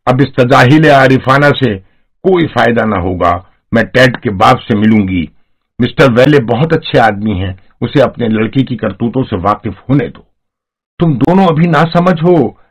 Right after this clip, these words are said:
अगर ये गलती के मुर्तकिब कमफहमी की वजह से हो गए हो,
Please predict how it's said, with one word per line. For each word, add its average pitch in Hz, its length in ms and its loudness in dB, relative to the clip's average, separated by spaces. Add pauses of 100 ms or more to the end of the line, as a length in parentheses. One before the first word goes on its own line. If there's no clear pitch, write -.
अगर 170 240 0
ये 160 60 2
गलती 131 400 -2
के 160 100 -6
मुर्तकिब 120 540 -4
कमफहमी 123 540 -2
की 160 140 -4
वजह 113 240 0
से 120 180 -6
हो 143 240 0
गए 127 220 0
हो, 139 420 -2